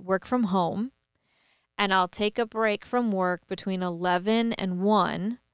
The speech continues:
because that's when, like, nobody is at our apartment pool.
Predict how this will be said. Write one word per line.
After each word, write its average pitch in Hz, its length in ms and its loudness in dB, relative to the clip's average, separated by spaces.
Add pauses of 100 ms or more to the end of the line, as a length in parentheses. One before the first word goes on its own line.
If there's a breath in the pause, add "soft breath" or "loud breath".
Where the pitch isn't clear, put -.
(220)
because 196 280 -2
that's 208 260 6
when, 240 160 2
like, 196 260 0
nobody 196 800 0
is 190 120 0
at 190 120 2
our 170 140 2
apartment 180 440 -2
pool. 262 420 0